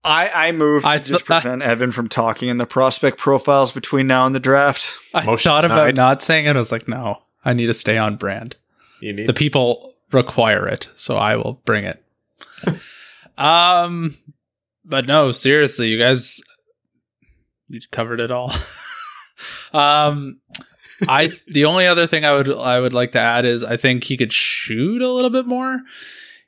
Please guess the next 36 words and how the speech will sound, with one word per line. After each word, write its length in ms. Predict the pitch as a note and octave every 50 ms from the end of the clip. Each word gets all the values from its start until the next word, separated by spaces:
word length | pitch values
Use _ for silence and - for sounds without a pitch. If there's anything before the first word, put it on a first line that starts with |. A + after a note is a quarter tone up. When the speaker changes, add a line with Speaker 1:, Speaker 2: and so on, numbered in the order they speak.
| _ -
Speaker 2:
Um, 840 | - C3 C3+ C3+ C3+ C3+ C3+ C3+ C3+ C3 C3+ C3+ C3 C3 C3 - - - - _ _ _ _ _ _
'cause 140 | - B2 A#2
he 80 | A#2+
does 200 | A2+ D#3+ A3+ B3+
have 140 | - - A3+
a 280 | A2 G2+ G#3 D#3 A2+ A#2 - A3+ E3
ridiculously 840 | C3+ A#2 G#2+ - _ - - D#3+ D#3+ - D3+ B2 A2+ A2 - B2+ A2+
good 180 | A#2 A#2 G#2+
shot, 360 | - - B2 A2 A2+ A2 G#2 A2
and 100 | A2 A2
I 80 | A#2 B2
think 180 | - A3 -
it's 120 | D4 A3+ F3+
a 40 |
little 200 | C#3+ C#3 C#3 C3
bit 180 | B2+ B2+ B2 G#2+
more 180 | A2+ B2 A#2+ A2
deceptive 880 | A2 A2 G#2 - - - B2 C3 - - A2+ G#2 G2+ A2+ - - - -
than 180 | - A#2 A2+ A2
I 120 | A2 G#2+
originally 500 | G#2+ G#2+ A#2 A#2+ A#2 B2 A#2+ A2+ A2 G#2
thought 220 | - A#2+ G#2+ A2
it 60 | A2 G#2
was 300 | G#2+ G#2+ G#2+ G#2+ - -
too. 320 | - - C3 C3+ A#2+ G#2+
So, 400 | - - - A2 G#2 G#2 G#2 - - - - - - - - - _ -
um, 720 | - A2+ A2 A2 A2 A2 A2 A2 A2 A2 A2 G#2+ G#2+ - _ _ _ _ _ _ _ _ _ _
he 220 | - - - D#3
could 140 | - B3+ A3
be 120 | A3 G#3 F3
a 60 | D3
good 260 | - D#3 D#3 C#3+ C#3
scorer 500 | - - - C#3 C3+ C3+ C#3 C3+ A#2+ A2
or 260 | - B2+ A#2+ A2+ A2 A2
a 60 | A2
good 260 | C3 B2+ A#2+ A#2